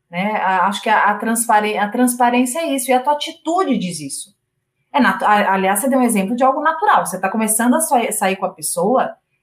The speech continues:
é, ali nem tá pedindo, né? Você pode até falar, mas nem é necessário, você tá saindo, você tá conhecendo. Agora, eu acho que a irresponsabilidade afetiva nesse caso seria, por exemplo, se você tivesse, exemplo, você disse que você é separado,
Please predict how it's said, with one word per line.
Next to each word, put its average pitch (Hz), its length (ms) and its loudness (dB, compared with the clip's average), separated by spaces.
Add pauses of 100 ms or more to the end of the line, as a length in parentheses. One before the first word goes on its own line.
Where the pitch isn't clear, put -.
(100)
é, 165 380 -2 (160)
ali 196 240 2
nem 311 220 -2
tá 381 100 4
pedindo, 269 680 0
né? 151 80 -12
Você - 80 -16
pode 196 180 0
até 202 200 -2
falar, 220 360 2
mas 165 180 -6
nem 220 160 -2
é 330 40 -2
necessário, 370 500 2
você - 60 -4
tá 240 80 -12
saindo, 233 400 -2
você 208 60 -12
tá 165 100 -14
conhecendo. 196 600 -2 (320)
Agora, 208 400 2 (160)
eu 190 160 -4
acho 247 360 0
que 247 80 2
a 233 180 2
irresponsabilidade 240 840 -2
afetiva 190 300 -6
nesse 185 260 -4
caso 175 300 0
seria, 180 300 -2
por 165 120 -6
exemplo, 226 540 -4 (220)
se 202 160 -2
você 214 240 0
tivesse, 226 640 -2
exemplo, 220 560 0
você 175 200 -2
disse 247 240 0
que - 80 -10
você 226 220 -2
é 208 60 0
separado, 214 760 2